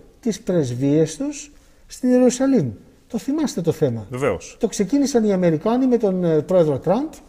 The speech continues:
Speaker 2: Το έχουμε θίξει.
Speaker 1: Και είναι βεβαίως, αλλά τώρα είναι και άλλες χώρες. Προκειμένου, λέει, να μεταφέρετε την ειρήνη, να προωθήσετε την ειρήνη, είπε ο κύριος Νετανιάχου,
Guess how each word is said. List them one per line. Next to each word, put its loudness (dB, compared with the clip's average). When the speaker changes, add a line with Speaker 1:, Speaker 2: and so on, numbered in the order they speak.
Speaker 2:
Το 0
έχουμε -2
θίξει. -6
Speaker 1:
Και 2
είναι 8
βεβαίως, 6
αλλά 4
τώρα 4
είναι 6
και 0
άλλες 6
χώρες. 2
Προκειμένου, 6
λέει, 8
να 8
μεταφέρετε 8
την 4
ειρήνη, 8
να 4
προωθήσετε 4
την 0
ειρήνη, 6
είπε 0
ο 6
κύριος 4
Νετανιάχου, 2